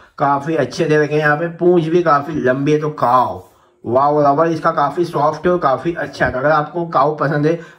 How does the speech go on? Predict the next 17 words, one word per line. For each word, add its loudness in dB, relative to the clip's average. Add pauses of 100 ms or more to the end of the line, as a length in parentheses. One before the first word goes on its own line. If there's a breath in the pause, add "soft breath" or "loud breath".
अगर 2
wild 0
animal 2
आपका 2
पसंदीदा -2
काऊ 0
है, -4
तो -6
नीचे -4
जो -2
like 0
का 0
button 0
है 0
उसको -6
दबा 2
दो, -6